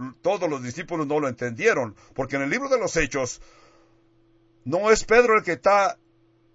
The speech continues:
frente a la iglesia, sino que era Santiago el que estaba como encargado. También en el libro de Galatas encontramos que Pablo reprendió a Pedro abiertamente, lo reprendió frente a todos.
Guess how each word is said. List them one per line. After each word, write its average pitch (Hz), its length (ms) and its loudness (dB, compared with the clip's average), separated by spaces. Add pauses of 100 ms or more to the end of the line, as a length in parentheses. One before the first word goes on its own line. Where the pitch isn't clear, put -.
(160)
frente 165 320 -6
a 143 60 2
la 147 80 -2
iglesia, 165 300 -2
sino 143 260 -4
que 139 100 -2
era 175 180 4
Santiago 117 1000 0 (300)
el 113 160 -4
que 113 100 -4
estaba 127 640 0 (460)
como 139 580 0 (420)
encargado. 123 800 0 (760)
También 147 500 4
en 185 60 4
el 175 100 2
libro 196 160 2
de 165 80 6
Galatas 151 420 4
encontramos 143 680 0
que 113 320 -4 (380)
Pablo 175 400 0
reprendió 131 920 0
a 92 380 -8
Pedro 180 560 2
abiertamente, 151 1600 -2
lo 156 160 -2
reprendió 117 680 -4
frente 113 360 -6
a 98 80 0
todos. - 500 0